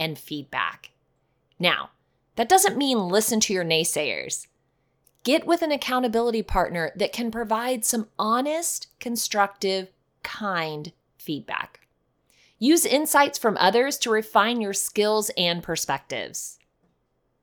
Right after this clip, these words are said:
Always be learning. Stay curious and commit to lifelong learning. Acquire new knowledge and skills to adapt to an ever-changing environment. If not, it'll leave you behind.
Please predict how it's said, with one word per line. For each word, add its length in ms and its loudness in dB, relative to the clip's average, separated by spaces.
Always 480 8
be 160 0
learning. 480 -6
Stay 340 2
curious 960 -4
and 220 -2
commit 480 0
to 140 -2
lifelong 1040 -4
learning. 560 -10
Acquire 520 6
new 180 -6
knowledge 460 0
and 120 -4
skills 460 0
to 160 -2
adapt 640 0
to 100 0
an 220 -4
ever-changing 1040 0
environment. 960 -6
If 240 0
not, 460 6
it'll 240 6
leave 220 2
you 100 0
behind. 680 -4